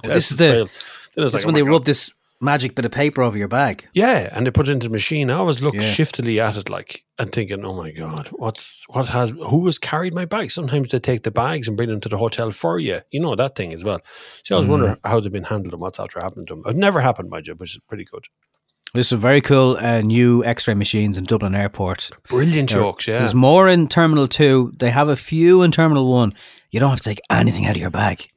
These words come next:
Speaker 2: Not
Speaker 1: You
Speaker 2: first
Speaker 1: just
Speaker 2: time I've seen that was in some other airport in Europe. I can't remember where it was.
Speaker 1: They've had it in
Speaker 2: Amsterdam or
Speaker 1: Shannon for years.
Speaker 2: Yeah,
Speaker 1: Uh,
Speaker 2: you
Speaker 1: Sch-,
Speaker 2: don't
Speaker 1: uh,
Speaker 2: take
Speaker 1: Schiphol
Speaker 2: anything. Just put
Speaker 1: had
Speaker 2: your
Speaker 1: it.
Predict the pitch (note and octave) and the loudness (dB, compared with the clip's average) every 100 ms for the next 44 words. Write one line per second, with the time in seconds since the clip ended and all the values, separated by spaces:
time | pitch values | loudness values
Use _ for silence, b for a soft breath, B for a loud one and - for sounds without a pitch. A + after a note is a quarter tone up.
0 | - A2 A2 C3+ G2 D#3 D#3 D#3+ B2+ D3 | -8 -4 0 0 2 0 0 -2 -2 -2
1 | C#3 B2 G2+ A2 G2+ - A2+ A2 G#2 G#2 | -2 -2 -2 -4 -4 -4 -2 0 0 -2
2 | - F#2+ - F#2 F2 F#2 A2+ F#2+ - - | -4 -8 -8 -8 -8 -6 -6 -8 -12 -6
3 | G2+ F2+ E2+ E2 - - A#2+ - A#3 E3+ | -6 -4 -6 -8 -10 -4 -4 2 2 2
4 | C3 F3 G3 C#3 A2+ G#2+ C3 A2 D#2+ - | 4 4 4 2 -2 -2 -2 -4 -10 -20
5 | _ A#2+ C3+ B2 F#2+ A#2 C#3 C#3 E3+ D3 | _ -2 2 0 0 -6 -6 0 0 2
6 | D3+ F3+ D#3 A#2+ F#2 A#2+ | 2 4 4 4 2 0